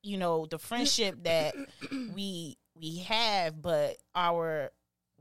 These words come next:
like you said, we're family now. And you, a brother I never had, for real.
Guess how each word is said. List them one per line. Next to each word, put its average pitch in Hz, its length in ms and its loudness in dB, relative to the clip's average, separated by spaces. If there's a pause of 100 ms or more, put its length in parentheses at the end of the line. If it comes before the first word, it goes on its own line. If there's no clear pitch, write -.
(180)
like 202 160 0
you 208 80 -6
said, 240 260 -2
we're 226 140 0
family 202 500 -4
now. 135 320 -10 (540)
And 175 500 0 (220)
you, 226 500 -6
a 185 100 -2
brother 180 540 0
I 160 120 0
never 165 340 -4
had, 190 460 0
for 151 120 -16
real. 127 300 -14